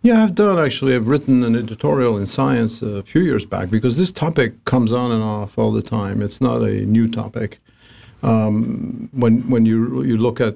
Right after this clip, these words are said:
immigration, it's been a festering issue which has divided people and, uh, frankly, uh, needs resolution, but there's no political,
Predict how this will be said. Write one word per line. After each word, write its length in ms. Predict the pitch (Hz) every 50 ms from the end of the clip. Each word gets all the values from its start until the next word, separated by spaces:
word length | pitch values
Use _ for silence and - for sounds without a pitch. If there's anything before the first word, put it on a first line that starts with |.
| - _ -
immigration, 640 | 143 117 113 110 87 107 113 120 117 113 - 120 110
it's 100 | 101 -
been 200 | - - 120 107
a 40 | 98
festering 600 | - - - 127 113 - - - 123 113 104 107
issue 500 | 113 113 - - 123 113 110 107 101 - _ _ _ _ _ _ _ _ _ _ _
which 160 | - 120 117
has 140 | - 107 95
divided 560 | 104 107 - 117 110 110 117 110 113 110 -
people 680 | - 113 110 113 - 117 110 104 104 101 98 98 98 - -
and, 480 | 120 110 107 104 104 101 104 104 -
uh, 160 | - 113 107 101
frankly, 760 | - - 135 123 117 113 113 123 117 107 107 104 104 101 104 - _ _ _ _ _ _ _ _ -
uh, 240 | - 127 110 110 107
needs 320 | 104 107 113 110 113 -
resolution, 840 | 110 104 95 87 98 107 147 156 156 - 143 135 127 123 110 113 - _ _ _ _ _ _
but 140 | - 123 110
there's 240 | 123 117 110 95 -
no 420 | 131 127 120 117 113 110 107 104 -
political, 1000 | - - 120 120 120 127 127 123 113 120 - 120 113 107 104 104 104 101 95 -